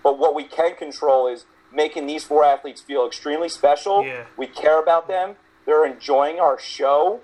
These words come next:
Speaker 1: that, and that we're entertaining them, and they're getting better at the same time, but they're having fun, and then it's gonna build up. So if you're always worried about, "Oh, I need more athletes, I need more athletes, how am I gonna get more athletes?" you're not gonna get 'em,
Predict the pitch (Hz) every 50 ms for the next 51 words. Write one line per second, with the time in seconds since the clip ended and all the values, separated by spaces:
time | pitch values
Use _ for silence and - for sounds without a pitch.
0 | _ _ 139 143 135 - - 135 127 127 - - _ _ - 135 131 123 - 143
1 | 143 147 139 - - - - 139 139 147 160 175 185 196 214 220 240 - _ _
2 | _ - _ - - - - - 135 135 135 131 131 - 147 147 147 147 135 -
3 | - 131 135 143 156 175 - - 131 127 - - 127 - - 147 131 127 120 -
4 | - 127 131 143 156 156 - 131 - - 123 120 - - 139 139 135 139 120 -
5 | - - 120 123 123 139 165 214 - _ _ _ _ _ _ _ _ - 147 139
6 | 147 156 151 156 160 156 - - _ 147 139 - - - 147 147 135 - - 143
7 | 139 135 127 131 139 123 - - _ _ _ _ _ _ _ _ _ _ _ -
8 | 165 165 - - 160 160 165 170 196 220 233 226 180 156 151 175 185 190 175 156
9 | 139 - 143 143 139 135 131 127 123 - _ _ _ _ _ _ _ 143 147 147
10 | 131 127 135 143 143 139 139 131 143 143 143 143 147 135 - 131 123 131 143 139
11 | 131 127 131 143 147 147 - 135 131 - - 139 143 139 135 127 123 143 127 123
12 | 123 127 131 147 147 - 143 135 123 - - - _ _ _ 135 151 151 165 165
13 | 160 160 143 127 117 147 151 156 135 - -